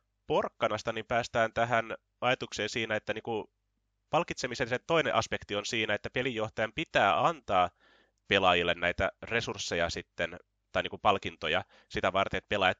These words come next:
pärjää sitten näitä niinku haastavammissakin tilanteissa. Elikkä justiinsa, ää,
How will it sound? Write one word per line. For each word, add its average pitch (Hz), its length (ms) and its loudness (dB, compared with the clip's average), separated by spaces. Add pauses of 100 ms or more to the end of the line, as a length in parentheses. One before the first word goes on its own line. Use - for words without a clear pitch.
pärjää 113 420 2
sitten 87 300 -8
näitä 87 180 -2
niinku 87 340 -8 (200)
haastavammissakin 95 840 -2
tilanteissa. 80 640 -4
Elikkä 80 220 -6
justiinsa, 90 460 -8 (480)
ää, 85 240 -2